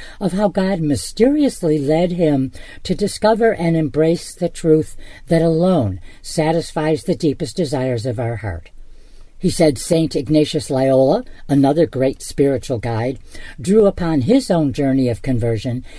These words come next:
in order to teach us how to discern God's voice speaking deep within us,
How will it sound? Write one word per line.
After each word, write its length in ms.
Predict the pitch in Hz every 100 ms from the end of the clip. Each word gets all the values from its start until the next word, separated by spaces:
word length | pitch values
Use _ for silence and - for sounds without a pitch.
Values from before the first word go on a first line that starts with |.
| -
in 180 | 196 185
order 300 | 185 185 190
to 180 | 202 185
teach 340 | - 214 -
us 220 | 196 180 -
how 200 | 220 220
to 120 | 190
discern 540 | 143 160 - 170 156
God's 380 | - 147 151 123
voice 460 | 120 151 151 147 - - - -
speaking 520 | - 185 185 180 156
deep 360 | 160 190 -
within 320 | 190 - 170 139
us, 300 | 101 -